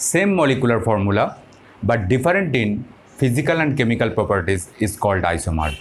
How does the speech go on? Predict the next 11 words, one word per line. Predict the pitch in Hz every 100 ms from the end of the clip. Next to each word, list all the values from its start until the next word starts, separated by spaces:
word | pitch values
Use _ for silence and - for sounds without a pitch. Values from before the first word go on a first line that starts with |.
| - - - - - - - -
মানে | 117 127
molecular | 123 117 135 156 180 175
formula, | 180 170 139 127
আণবিক | 98 110 127 139
সংকেত | 131 117 120 101
এক | 98 113
হবে | 104 131 - - - - -
এবং | 107 123 208 240 - - -
তাদের | 123 110 135 170 - - - - - - - - -
যদি, | 127 127 135 127 -
আহ, | - 120 113 113 110